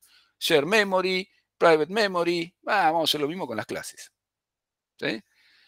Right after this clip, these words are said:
¿Qué sé yo? No sé si es bueno o es malo, ¿sí? Pero es así como surge esa idea. ¿Mm? Entonces,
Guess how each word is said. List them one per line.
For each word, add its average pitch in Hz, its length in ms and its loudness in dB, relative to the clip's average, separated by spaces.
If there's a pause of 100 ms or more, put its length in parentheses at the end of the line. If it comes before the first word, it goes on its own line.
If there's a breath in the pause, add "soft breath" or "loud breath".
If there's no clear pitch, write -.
(440 loud breath)
¿Qué 190 160 0
sé 160 100 -2
yo? 95 300 -4 (320)
No 123 120 -8
sé 170 140 0
si 170 140 2
es 139 60 -4
bueno 156 260 -2
o 123 100 -2
es 107 80 -10
malo, 90 460 0 (480)
¿sí? 139 260 -4 (240 soft breath)
Pero 95 220 -2
es 101 160 -4
así 165 340 -4
como 98 260 -10
surge - 400 -10
esa 87 180 -10
idea. 80 380 -12 (840)
¿Mm? 101 160 -14
Entonces, 101 600 -6